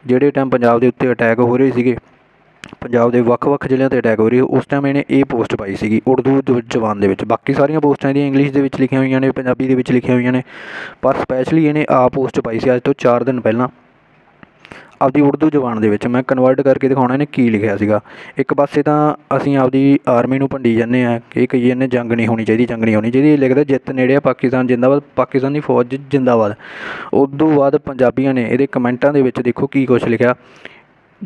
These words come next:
ਇਹਦੇ ਤੋਂ ਉਮੀਦ ਨਹੀਂ ਸੀ ਇੰਨੀ ਵੀ ਇਹ ਇੰਨੀ ਘਟੀਆ ਹਰਕਤ ਕਰੂਗਾ। ਜੇ ਇਹ ਪੰਜਾਬ ਦਾ ਭਲਾ ਚਾਹੁੰਦਾ ਹੈ ਤੇ ਆਪਦੀ ਆਰਮੀ ਨੂੰ ਜ਼ਿੰਦਾਬਾਦ ਕਿਵੇਂ ਕਹਿ ਸਕਦੇ, ਜਿਹੜੀ ਆਰਮੀ ਸਾਡੇ ਉੱਤੇ ਹਮਲੇ ਕਰ ਰਹੀ ਹੈ,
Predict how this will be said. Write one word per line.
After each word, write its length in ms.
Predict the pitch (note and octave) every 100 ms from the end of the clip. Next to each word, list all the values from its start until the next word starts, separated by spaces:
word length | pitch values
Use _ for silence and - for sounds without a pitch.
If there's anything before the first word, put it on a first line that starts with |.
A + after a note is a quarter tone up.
| - D3+
ਇਹਦੇ 180 | D3
ਤੋਂ 180 | E3 E3
ਉਮੀਦ 220 | D#3 D3
ਨਹੀਂ 160 | D3 C#3+
ਸੀ 180 | - D3
ਇੰਨੀ 160 | C#3+
ਵੀ 200 | C#3+ C#3+ C#3+
ਇਹ 340 | C3 B2+ C3 -
ਇੰਨੀ 260 | C3 B2+ C3 D3+
ਘਟੀਆ 320 | B2+ A2 G#2+
ਹਰਕਤ 220 | A2 A#2 A2
ਕਰੂਗਾ। 320 | A#2 B2 C3 - - - - D3
ਜੇ 100 | D3+
ਇਹ 80 | D#3
ਪੰਜਾਬ 300 | D3 C#3 C#3
ਦਾ 80 | D3
ਭਲਾ 220 | D#3 C#3+
ਚਾਹੁੰਦਾ 360 | C#3+ C#3+ D3+ C3
ਹੈ 140 | G#2+ - _ _ _ _ _ _ -
ਤੇ 100 | C#3+
ਆਪਦੀ 180 | C#3+ C#3+
ਆਰਮੀ 320 | D3 C3+ C#3
ਨੂੰ 100 | D3
ਜ਼ਿੰਦਾਬਾਦ 380 | C#3 C3 C3 C3+
ਕਿਵੇਂ 220 | C3+ C3+
ਕਹਿ 120 | C3 C3
ਸਕਦੇ, 240 | D3 C3+
ਜਿਹੜੀ 200 | C3 C#3+
ਆਰਮੀ 600 | C3 A#2+ C3 C3 B2 B2+ -
ਸਾਡੇ 220 | B2 B2
ਉੱਤੇ 200 | - B2+
ਹਮਲੇ 280 | A2+ A#2 B2+
ਕਰ 220 | A#2+ A2+
ਰਹੀ 220 | B2 B2
ਹੈ, 220 | G#2 G#2